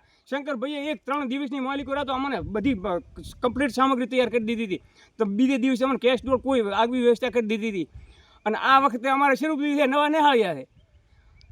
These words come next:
કોઈ, કોઈ અમારું કોઈ સાંભળે એમ જ નથી, કોઈ તંત્ર સાંભળતોય નથી. તંત્રમાં આ અમારે ગામ તણાઈ જાય, તો અમે તંત્રમાં જતા, એક કૂતરો બેઠો હતો, કોઈ અહીંયા હતોય નહીં અહીંયા.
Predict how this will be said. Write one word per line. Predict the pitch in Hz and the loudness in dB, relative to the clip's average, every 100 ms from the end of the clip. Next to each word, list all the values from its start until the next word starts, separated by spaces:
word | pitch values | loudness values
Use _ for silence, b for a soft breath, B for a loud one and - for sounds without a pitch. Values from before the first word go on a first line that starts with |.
| - - _ - | -20 -20 _ -2
કોઈ, | 302 311 | 0 0
કોઈ | 285 311 | 0 0
અમારું | 302 302 | 2 0
કોઈ | 277 | 0
સાંભળે | 262 190 269 | 0 2 2
એમ | 294 | 0
જ | 262 | -2
નથી, | 277 247 | -2 -2
કોઈ | 294 | -4
તંત્ર | 254 330 320 302 | -6 -4 0 2
સાંભળતોય | 226 339 311 285 | 2 0 -2 -2
નથી. | 220 | -2
તંત્રમાં | 185 302 302 311 311 | 0 -2 0 -2 0
આ | |
અમારે | 311 311 285 | 2 0 0
ગામ | 302 302 | -2 0
તણાઈ | 302 302 | -2 -2
જાય, | 294 | -4
તો | 294 | -4
અમે | 285 285 | -6 -4
તંત્રમાં | 302 302 285 262 | -4 -4 -4 -2
જતા, | 269 | -2
એક | 269 | -2
કૂતરો | 285 302 302 | -4 -4 -2
બેઠો | 294 254 | 0 0
હતો, | 226 185 | -2 -6
કોઈ | 285 294 | -6 -2
અહીંયા | 262 | -2
હતોય | - 359 | 0 0
નહીં | 311 196 | 0 -2
અહીંયા. | 147 | -8